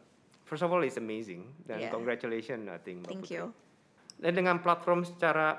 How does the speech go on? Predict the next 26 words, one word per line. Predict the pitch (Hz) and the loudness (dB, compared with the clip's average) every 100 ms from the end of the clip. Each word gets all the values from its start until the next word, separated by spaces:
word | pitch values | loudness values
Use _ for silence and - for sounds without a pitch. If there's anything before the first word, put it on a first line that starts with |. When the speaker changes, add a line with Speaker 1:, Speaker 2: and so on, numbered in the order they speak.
| - | -4
Speaker 1:
seperti | - - - 147 | -6 -6 -4 -6
YouTube, | 233 - 117 - - - - | -6 -2 -4 -4 -20 -20 -6
kita | 175 214 | 0 4
dapat, | 247 - 170 165 - - - _ _ _ - - - | 4 4 4 4 -4 -20 -20 _ _ _ -20 -20 0
creator | 175 175 170 | 4 6 4
kita | 175 226 | 2 2
dapat | 190 151 143 | 2 4 2
dengan | 135 139 135 | 2 0 0
mungkin | 135 147 180 | -4 0 4
lebih | 175 139 | 4 2
mudah, | 131 113 143 202 - | -2 2 2 2 -8
tanpa | 131 131 127 | -6 0 2
Speaker 2:
Yeah. | |
Speaker 1:
perlu | 131 123 131 135 | 2 0 0 0
mungkin | 131 123 135 123 127 - - _ _ - | -2 -4 -2 -4 -6 -12 -20 _ _ -2
terlalu | 120 123 | 0 2
banyak | 120 120 131 131 | 2 2 2 0
karena | 127 120 120 120 | 0 2 2 0
alat-alat | 123 120 120 120 120 | 2 2 2 0 -2
segala | 127 113 | -2 -2
gitu, | 110 120 151 | -2 -2 0
dan | 127 208 | 0 0
Speaker 2:
Betul. | |
Speaker 1:
cara | 131 117 - | 0 0 -2
skala | - 117 117 113 | -4 0 0 -2
secara | - 117 113 107 | -2 0 0 0